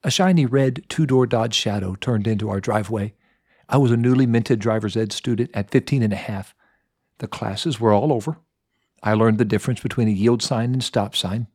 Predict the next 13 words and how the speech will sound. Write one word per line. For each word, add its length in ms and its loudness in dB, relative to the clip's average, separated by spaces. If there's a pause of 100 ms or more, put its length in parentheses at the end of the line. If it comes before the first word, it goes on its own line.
(680)
I 80 6
learned 220 2
if 100 0
two 160 0
vehicles 360 0
approach 300 -2
a 60 -4
four-way 340 0
stop 320 -4
at 80 -12
the 60 -10
same 260 -4
time, 320 -2